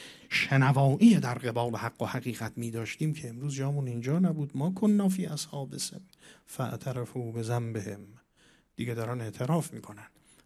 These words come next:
به حال و روز خودشون و وای بر چنین افرادی در چنین شرایط و حالی. خب این یه سیری بود که از نقطهٔ آغازین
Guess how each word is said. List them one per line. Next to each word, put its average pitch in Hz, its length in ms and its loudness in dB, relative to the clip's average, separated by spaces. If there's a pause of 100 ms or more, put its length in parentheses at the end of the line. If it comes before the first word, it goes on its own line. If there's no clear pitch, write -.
به 120 80 0
حال 123 260 -4
و 113 80 -6
روز 127 200 -4
خودشون 233 600 0 (420)
و 131 320 -2
وای 123 480 -4
بر 113 140 -6
چنین 110 340 -8
افرادی 190 680 2 (220)
در 123 180 -4 (100)
چنین 135 440 -6 (200)
شرایط - 580 -6
و - 40 -12
حالی. 110 500 -16 (800)
خب 254 240 0
این 254 120 0
یه 240 140 0
سیری 226 640 2
بود 226 280 2
که 214 360 4 (500)
از 131 200 0
نقطهٔ 196 420 0
آغازین 147 920 2